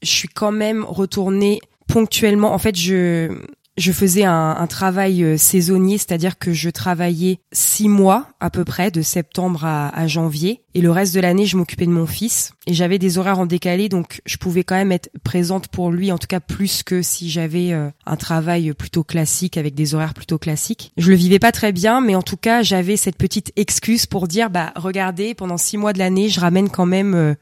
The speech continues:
de l'argent. » Et après, quand j'ai décidé vraiment, euh, d'arrêter, vraiment me consacrer, euh, bah,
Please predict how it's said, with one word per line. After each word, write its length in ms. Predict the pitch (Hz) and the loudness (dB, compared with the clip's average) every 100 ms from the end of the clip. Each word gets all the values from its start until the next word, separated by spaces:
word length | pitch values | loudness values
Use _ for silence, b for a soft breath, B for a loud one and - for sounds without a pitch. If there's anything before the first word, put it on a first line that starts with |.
| _ | _
de 120 | 160 | 2
l'argent. » 480 | 170 170 165 151 208 - _ | 4 4 2 0 -2 -4 _
Et 140 | 202 185 | 6 6
après, 320 | 175 247 254 | 6 4 4
quand 160 | 226 | 4
j'ai 160 | 170 180 | 4 4
décidé 600 | 160 190 - 190 170 208 | 4 2 2 -4 2 4
vraiment, 640 | 175 170 175 196 202 196 | 4 2 0 0 0 2
euh, 260 | 170 151 147 - - | 2 2 -2 -6 -10
d'arrêter, 760 | 151 180 175 170 - 220 269 - _ | 2 4 4 2 2 2 2 -2 _
vraiment 380 | 165 147 175 185 | -8 -2 2 2
me 100 | 190 | 2
consacrer, 800 | - 175 156 170 - - 185 180 | -2 -2 -2 -2 -4 -4 0 2
euh, 260 | 156 147 143 - - | 2 0 -4 -8 -6
bah, 320 | 165 151 | -2 -2